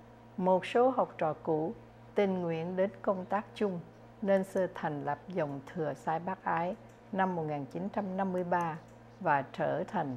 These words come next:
mẹ Teresa. Bốn năm sau đó, mẹ đề xướng phòng chữa bệnh phong hủi lưu động đầu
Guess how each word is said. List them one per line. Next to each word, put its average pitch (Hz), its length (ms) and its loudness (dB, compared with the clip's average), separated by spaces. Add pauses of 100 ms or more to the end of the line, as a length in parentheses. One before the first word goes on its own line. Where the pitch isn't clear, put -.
mẹ 135 260 -4 (160)
Teresa. 156 640 0 (880)
Bốn 233 240 4
năm 247 200 6
sau 190 260 2
đó, 180 380 2 (420)
mẹ 160 300 2
đề 160 220 2
xướng 208 380 -2
phòng 165 460 0
chữa 156 260 -2
bệnh 156 340 -4 (500)
phong 180 300 0
hủi 151 360 -2
lưu 208 280 2
động 151 320 -2
đầu 143 120 -4